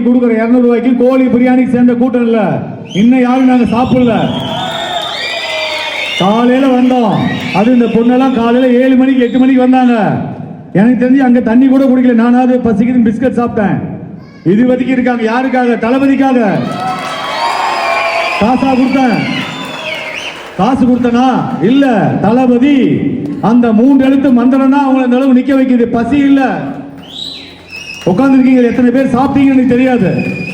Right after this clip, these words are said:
சாப்பிட்றீங்களான்னு கேட்க, கேட்டா இப்ப என்னால தர முடியாது. நான் கேட்கல. இப்படி அப்படி கூட தான் எங்க கூட்டம். முதல்ல ஒண்ணு சொல்றேன்,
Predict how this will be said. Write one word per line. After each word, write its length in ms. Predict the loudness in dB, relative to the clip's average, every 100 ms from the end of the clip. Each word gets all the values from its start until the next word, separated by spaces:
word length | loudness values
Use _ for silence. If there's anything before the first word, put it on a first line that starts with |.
| -4
சாப்பிட்றீங்களான்னு 600 | -2 0 2 2 2 2 0
கேட்க, 240 | 0 0 -2 -2
கேட்டா 220 | -4 -2 -2
இப்ப 120 | 0
என்னால 180 | 2 2
தர 140 | 2 2 2
முடியாது. 380 | 2 2 0 -2 -4 -6 -10 -12 -16 -18 -20 -6
நான் 180 | -4 0
கேட்கல. 300 | 0 0 -2 -2 -4 -10 -14 -18 -20 -20 -20 -20 -20 _ _ _ _ _ _ _ _ _ _ _ _ -4 -2
இப்படி 200 | 0 0
அப்படி 180 | 2 2
கூட 100 | 2 2
தான் 140 | 4 4
எங்க 160 | 2 0
கூட்டம். 340 | -2 -2 -2 -6 -12 -16 -20 -20 -20 -20 -20 _ -4 -2
முதல்ல 240 | 2 2
ஒண்ணு 200 | 2 2
சொல்றேன், 340 | 0 2 0